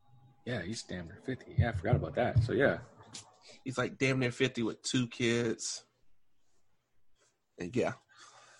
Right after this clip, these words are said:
Speaker 1: You know
Speaker 2: Ah.
Speaker 1: what else? Um, we didn't give this any love either, 'cause we talked about Alexa Bliss and, uh, Nikki Cross and possibly the Kabuki Warriors defending against them at Mania.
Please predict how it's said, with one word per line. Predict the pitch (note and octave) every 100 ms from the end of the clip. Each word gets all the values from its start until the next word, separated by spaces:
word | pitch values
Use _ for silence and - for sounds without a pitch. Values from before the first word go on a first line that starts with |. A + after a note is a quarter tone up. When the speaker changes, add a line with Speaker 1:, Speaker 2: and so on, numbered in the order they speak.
| - - - - - - - _ - -
Speaker 1:
You | A3
know | G#3+
Speaker 2:
Ah. |
Speaker 1:
what | F#3+ E3+
else? | F#3 F3+ - -
Um, | B2+ C3 B2 B2 - _ _ B2
we |
didn't | F3+ D3
give | C3+
this | C3
any | A#2 A2
love | A2+ G#2+
either, | G#2+ G#2+ F#2+
'cause | A2 A2
we | A2+
talked | A#2+ A2
about | G#2+ G#2 G2+
Alexa | G#2 A2 G#2+
Bliss | G#2+ G#2+
and, | G#2+ G2+
uh, | G2 F#2 F#2 F#2 - - - - - - _ _ - - - _ _ _ - _ _ - - - -
Nikki | A#2 G#2
Cross | G#2+ G2+ F#2 - -
and | G#2 G2 F#2+ F2+ F2+ - _ _ _ _ _ _ _
possibly | B2 A#2 A2+ A2+
the | G#2+
Kabuki | G#2 A#2+ A2+ G#2
Warriors | G#2+ G#2 G2+
defending | F#2+ G#2+ G#2
against | G2+ G2 -
them | G#2 G2
at | F#2+ F#2+
Mania. | G2 G2 G2